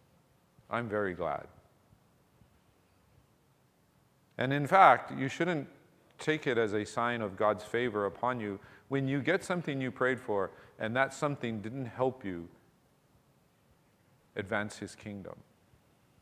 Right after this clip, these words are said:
Why should we want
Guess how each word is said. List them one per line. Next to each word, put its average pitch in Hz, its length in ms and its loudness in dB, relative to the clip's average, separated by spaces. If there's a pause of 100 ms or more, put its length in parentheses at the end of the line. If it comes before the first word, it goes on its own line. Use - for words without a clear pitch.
(3000)
Why 104 240 4
should 151 220 -2
we 151 120 0
want 131 280 -2